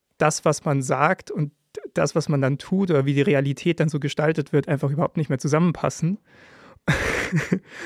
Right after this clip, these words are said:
Und, äh, gleichzeitig, also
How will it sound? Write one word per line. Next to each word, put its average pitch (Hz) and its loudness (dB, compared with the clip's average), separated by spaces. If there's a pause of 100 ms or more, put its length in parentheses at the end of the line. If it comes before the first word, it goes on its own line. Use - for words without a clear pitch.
(200)
Und, 160 2
äh, 147 4
gleichzeitig, 160 0 (1400)
also 147 4